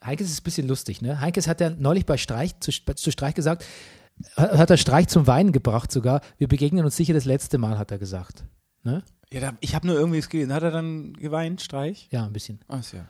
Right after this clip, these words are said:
Speaker 1: Hat den gelobt und gesagt, "Wir begegnen uns sicher das letzte Mal." Also Indiz darauf, der hört auf. Dann hat er quasi alle Trainer so durchgespielt und hat gesagt, "Okay, der Kovac schon nicht, der Nagelsmann, dem fehlt der, der, der ist, da reicht's auch noch nicht" und so.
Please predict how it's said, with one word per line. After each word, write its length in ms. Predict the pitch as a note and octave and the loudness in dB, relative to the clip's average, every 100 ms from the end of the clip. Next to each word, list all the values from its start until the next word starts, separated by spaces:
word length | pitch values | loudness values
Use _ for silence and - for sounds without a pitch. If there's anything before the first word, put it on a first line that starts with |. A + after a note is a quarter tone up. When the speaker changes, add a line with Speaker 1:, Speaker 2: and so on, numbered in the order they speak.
| - | -8
Speaker 1:
Hat 160 | B2 | -2
den 100 | D#3+ | 0
gelobt 360 | C#3 C#3 F#3 - | 2 6 6 4
und 60 | C3+ | 0
gesagt, 200 | C#3 C#3 | -2 -2
"Wir 80 | |
begegnen 320 | C3 B2+ C#3+ C#3+ | -2 0 0 -2
uns 120 | C3 | -2
sicher 140 | C3+ | -2
das 120 | B2+ | -2
letzte 240 | C3 - B2 | -2 -4 -4
Mal." 280 | A#2 E3+ A3 - - - _ _ _ _ _ - | -2 -2 -4 -12 -20 -20 _ _ _ _ _ -6
Also 180 | C3 D#3 F#3 - | -4 -4 -6 -8
Indiz 340 | - C3+ E3+ - | -2 0 0 2
darauf, 180 | F3+ E3 | 4 4
der 120 | C3+ | 2
hört 120 | B2 | 2
auf. 280 | A#2 F#3+ - - - | 0 -2 -4 -16 -4
Dann 180 | B2+ F3+ | 0 2
hat 160 | A3 F#3 | 2 0
er 220 | F3 D#3 | -2 -4
quasi 340 | - C#3+ C#3+ | -2 -2 0
alle 180 | C#3 F#3+ | 2 2
Trainer 280 | - D#3 F#3+ | 2 0 2
so 80 | E3+ | 2
durchgespielt 580 | G3 - - - B3 | -2 -2 -6 -2 -2
und 100 | F#3+ | 0
hat 140 | D3+ - | -2 -2
gesagt, 280 | C3+ C#3 B2+ | -2 -2 -2
"Okay, 160 | - | -2
der 100 | C#3 | -2
Kovac 260 | - C3+ C3 | 0 0 0
schon 120 | C3+ | 0
nicht, 260 | G#3+ - D3 | -2 -2 -4
der 100 | C3+ | -2
Nagelsmann, 400 | C#3+ D#3 D3+ C3+ | -2 -2 -2 -4
dem 100 | B2+ | -2
fehlt 200 | D3+ D3 | -2 0
der, 160 | C#3 | 0
der, 280 | C#3 C#3 C#3 | 2 0 0
der 160 | C3 C3 | -2 -4
ist, 280 | - - C3 B2 C3 A#2 | -6 -10 -8 -8 -12 -12
da 220 | C3+ B2+ A#2+ | -10 -6 -4
reicht's 200 | C3 E3 | -4 -2
auch 80 | |
noch 80 | G3+ | -2
nicht" 160 | G3 F3+ | -2 -4
und 60 | |
so. 160 | D3+ | -2